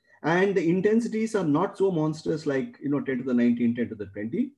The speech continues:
Maybe we'll get there in a short while, even at high rep rates. But this is about somewhat modest, about ten to the fifteen, ten to the sixteen. But still, a lot of exciting things can be done at these ten to the sixteen watts per centimeter square intensity.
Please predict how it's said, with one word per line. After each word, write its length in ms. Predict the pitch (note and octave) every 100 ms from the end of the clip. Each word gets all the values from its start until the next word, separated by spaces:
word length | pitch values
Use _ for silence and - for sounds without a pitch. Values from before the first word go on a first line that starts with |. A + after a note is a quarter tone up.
| _ _ _ -
Maybe 240 | C#3 D#3
we'll 160 | D3 D3
get 280 | A#2+ C#3+ A#2
there 300 | C3 C3+ C#3
in 160 | B2
a 40 | A#2
short 260 | A#2+ A#2+ B2
while, 160 | B2
even 220 | B2 B2+
at 100 | A#2
high 140 | A2+ G#2
rep 200 | G2+ A2
rates. 340 | B2+ - - _ _ _ C#3+
But 160 | D#3
this 140 | G3 G#3
is 120 | G3
about 400 | F3 F3 E3+ -
somewhat 400 | D#3+ F#3 F#3+ C#3+
modest, 400 | C3 B2 G2 A#2+
about 220 | B2 A#2+
ten 140 | C3
to 40 | C3+
the 140 | C3
fifteen, 400 | B2+ A#2 C3+ B2
ten 140 | A#2+ G#2+
to 60 |
the 120 | G#2
sixteen. 480 | F#2+ A#2+ - G#3 C#4+ - _ _ _
But 180 | C#3+ -
still, 300 | A3+ A3+ C3 - _ _
a 40 | A#2
lot 340 | A#2 C3 F3+
of 100 | F#3
exciting 500 | D#3 D3 C3+ C#3 C3+
things 220 | C3 B2
can 180 | - A#2
be 100 | A2+
done 320 | G#2 G#2 G2 - _ _ A2+
at 140 | A#2+
these 260 | C3 C#3 -
ten 160 | A#2+
to 80 | A#2+
the 100 | A2+
sixteen 480 | A2+ A#2 - A#2+ G#2+
watts 240 | G2+ G#2
per 80 | A2
centimeter 320 | - G#2 G2
square 240 | F#2+ G#2 F2
intensity. 440 | E2 D#2 - _